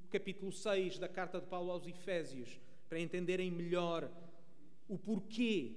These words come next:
destas exortações. Porquê que as coisas devem ser assim? Mas o que é central nestas exortações é a razão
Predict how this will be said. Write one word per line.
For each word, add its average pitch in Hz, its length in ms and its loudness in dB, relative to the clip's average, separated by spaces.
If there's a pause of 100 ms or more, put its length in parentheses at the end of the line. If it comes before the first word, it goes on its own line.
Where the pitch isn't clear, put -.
destas 175 400 0
exortações. 156 960 -4 (680)
Porquê 233 380 2
que 233 120 0
as 185 120 2
coisas 185 300 2
devem 170 260 0
ser 160 200 -2
assim? 139 300 -4 (960)
Mas 180 160 0
o 196 40 2
que 208 120 4
é 214 40 8
central 214 440 0
nestas 196 320 0
exortações 190 640 0
é 202 180 2
a 175 60 -2
razão 165 760 0